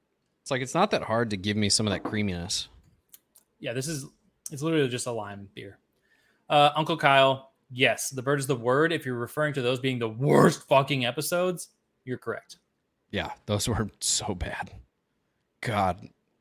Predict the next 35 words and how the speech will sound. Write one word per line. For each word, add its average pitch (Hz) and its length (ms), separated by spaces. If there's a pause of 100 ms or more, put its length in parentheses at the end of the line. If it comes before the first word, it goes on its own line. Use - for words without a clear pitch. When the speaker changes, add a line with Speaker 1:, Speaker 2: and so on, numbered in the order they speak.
(580)
Speaker 2:
Fight 151 260
Speaker 1:
It - 20
was 120 100
Speaker 2:
scenes 202 180
in 190 100
animation. 160 680
Logan, 165 300
I 170 80
don't 185 240
give 170 180
a 180 80
shit - 840
about 165 340
fight 165 220
scenes 156 220
in 147 60
animation 151 440
when 139 40
it 135 60
comes 131 140
to 123 80
Family 139 360
Guy. 98 160 (480)
I'm 139 60
not 170 180
going 202 200
to 196 60
Family 151 480
Guy 110 280
to 113 120
see 110 220 (220)
fight 147 240
scenes 139 380
in 123 180 (100)
animation. 117 500